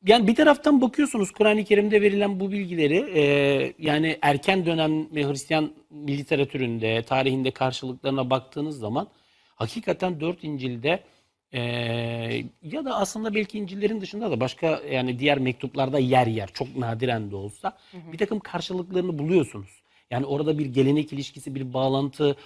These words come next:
Speaker 1: organik bir bağ kurmanız mümkün oluyor. Fakat birçok noktada da dört İncil'lerin dışına,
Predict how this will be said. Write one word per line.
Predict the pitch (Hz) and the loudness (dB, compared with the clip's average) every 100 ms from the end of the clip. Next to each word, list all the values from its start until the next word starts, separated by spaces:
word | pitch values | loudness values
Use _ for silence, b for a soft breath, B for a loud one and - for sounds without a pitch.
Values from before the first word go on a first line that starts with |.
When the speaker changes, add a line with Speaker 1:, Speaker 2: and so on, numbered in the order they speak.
| B - | B -4
Speaker 1:
organik | 131 139 131 156 151 | -2 0 0 -2 -2
bir | 143 135 | -4 0
bağ | 143 139 | 0 0
kurmanız | - 143 143 151 147 | -2 -6 -4 -6 -4
mümkün | 143 139 - - | -4 -6 -8 -14
oluyor. | - 135 147 113 95 - _ _ _ | -8 0 2 2 0 -10 _ _ _
Fakat | - 196 269 294 - _ _ _ - | -4 -2 2 0 0 _ _ _ -12
birçok | 110 180 381 - 262 - | -2 2 2 2 -2 2
noktada | 156 156 220 269 226 | 0 2 -2 -2 -2
da | 247 | 0
dört | 208 254 277 | 2 2 0
İncil'lerin | 240 226 240 254 202 | 0 0 0 -2 -2
dışına, | 196 233 240 254 | 0 4 4 2